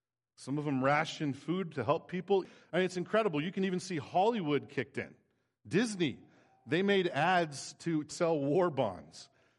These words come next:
so they can raise money for the war. It's just incredible to me to think how everybody chipped in. I don't think we've seen anything even close to that in my lifetime.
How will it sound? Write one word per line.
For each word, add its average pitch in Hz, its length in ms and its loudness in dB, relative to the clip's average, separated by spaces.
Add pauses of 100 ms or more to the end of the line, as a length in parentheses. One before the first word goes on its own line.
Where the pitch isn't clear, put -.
(120)
so 139 140 -8
they 143 160 2
can 139 180 -2
raise 131 260 0
money 120 220 -2
for 113 160 -8
the 101 80 -4
war. 98 320 -6 (1300)
It's 160 120 -4
just 214 200 -4
incredible 180 400 2
to 151 60 0
me 151 180 0
to 139 80 -2
think 151 280 -4
how 143 300 2
everybody 139 640 -2
chipped - 320 -6
in. 92 120 -6 (1300)
I 156 80 2
don't 180 100 2
think 185 160 0
we've 180 140 -4
seen 185 280 -2
anything 156 360 0
even 139 180 -2
close 139 280 -2
to 135 80 -4
that 117 180 0
in 113 40 -6
my 104 120 -4
lifetime. 101 440 -6